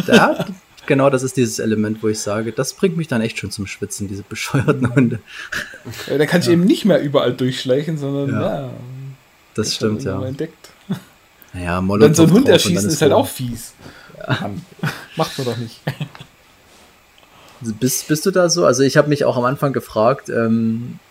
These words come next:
Speaker 1: das ging ja schon weit vor, also man wusste ja relativ schnell, schon bevor das Spiel kam, dass da Hunde mit, äh, eine Rolle spielen und dass auch das für viele ein Problem war.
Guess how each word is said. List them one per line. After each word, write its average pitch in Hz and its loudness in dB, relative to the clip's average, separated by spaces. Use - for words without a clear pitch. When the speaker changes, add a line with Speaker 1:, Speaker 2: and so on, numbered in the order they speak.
Speaker 1:
das - -4
ging 139 4
ja 127 8
schon 107 2
weit 113 2
vor, 110 4
also 107 -4
man 104 0
wusste 117 0
ja 101 2
relativ 104 0
schnell, 107 -2
schon 117 -6
bevor 107 -4
das 104 -4
Spiel - -6
kam, 101 -4
dass 107 -8
da 95 -8
Hunde 143 0
mit, 127 -4
äh, - -12
eine 113 0
Rolle 113 -4
spielen 113 -4
und 104 -8
dass 101 -6
auch 98 -10
das - -4
für 113 -6
viele 131 4
ein 156 2
Problem 107 0
war. 160 -4